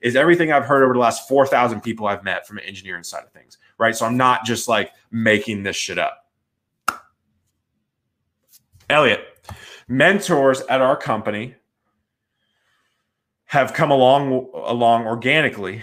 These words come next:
and they are shaping a standard that has provided vision and provides buy-in within the culture. This has helped devs become missionaries rather than mercenaries. Ooh,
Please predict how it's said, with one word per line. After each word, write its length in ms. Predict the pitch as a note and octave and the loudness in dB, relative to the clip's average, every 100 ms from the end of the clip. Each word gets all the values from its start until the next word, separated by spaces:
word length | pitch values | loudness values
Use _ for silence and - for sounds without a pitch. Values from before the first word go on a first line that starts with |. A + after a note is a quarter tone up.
| - | -14
and 80 | A#2 | -6
they 80 | A#2+ | -4
are 80 | A2+ | -4
shaping 400 | - B2 C3 D#3 | -4 -4 -4 -4
a 60 | |
standard 520 | D#3+ - G#2+ G2+ G#2 G#2 | -6 -6 -6 -4 -8 -6
that 60 | |
has 120 | G#2 | -6
provided 540 | - A2 G#2 G#2 A#2+ A2+ | -6 -8 0 0 0 -6
vision 560 | G2+ B2 B2 F#2 F2 G#2 - _ _ | -2 0 0 -2 -10 -16 -20 _ _
and 140 | A2+ | -12
provides 380 | - G#2+ G2+ G2 | -8 -2 -2 -2
buy-in 420 | F#2+ A#2 A#2 A#2 | -2 2 2 0
within 180 | G#2+ G#2 | -4 -10
the 80 | F#2+ | -10
culture. 400 | - A2 - - _ _ _ _ _ _ _ _ _ _ _ _ _ _ _ _ - | -6 -6 -6 -20 _ _ _ _ _ _ _ _ _ _ _ _ _ _ _ _ -16
This 200 | A2+ A#2 | -6 -4
has 120 | C3 G#2+ | -4 -2
helped 280 | A#2+ A2+ | -2 -2
devs 240 | A2+ A2+ A2 | -4 -4 -6
become 440 | A2 A2+ G2+ G2+ | -8 -6 -6 -6
missionaries 840 | A2 B2+ - G#2 F#2 E2+ A#2+ - _ _ _ _ | -4 -4 -4 -8 -8 -8 -12 -16 _ _ _ _
rather 380 | F#2+ F2+ F#2+ G2 G2 | -2 -2 -2 -6 -6
than 240 | G2+ A2+ - | -8 -8 -14
mercenaries. 840 | B2 B2 C3+ C3+ G2 D#2+ B1+ - _ | -4 0 0 0 -10 -10 -10 -12 _
Ooh, 440 | D3 F3 B2+ F#2+ | -4 0 0 -2